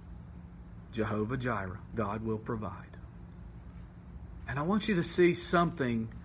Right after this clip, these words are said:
that when the Father spoke to the Son, the Son went with him. Now, Isaac at this time is twenty-seven years old.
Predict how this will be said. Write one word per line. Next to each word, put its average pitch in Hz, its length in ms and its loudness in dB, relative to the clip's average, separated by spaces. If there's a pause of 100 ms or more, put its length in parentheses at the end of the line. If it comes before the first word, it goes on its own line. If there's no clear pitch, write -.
(1040)
that 131 220 4
when 147 240 6
the 143 80 4
Father 156 420 10
spoke 180 500 8
to 139 120 4
the 113 100 2
Son, 104 480 -2 (1300)
the 135 80 0
Son 170 380 6
went 185 180 2
with 202 180 4
him. - 140 -6 (1800)
Now, 135 180 6
Isaac 160 460 8
at 151 140 6
this 135 200 2
time 151 340 4
is 120 100 0
twenty-seven 151 880 0
years 117 240 0
old. 95 180 -4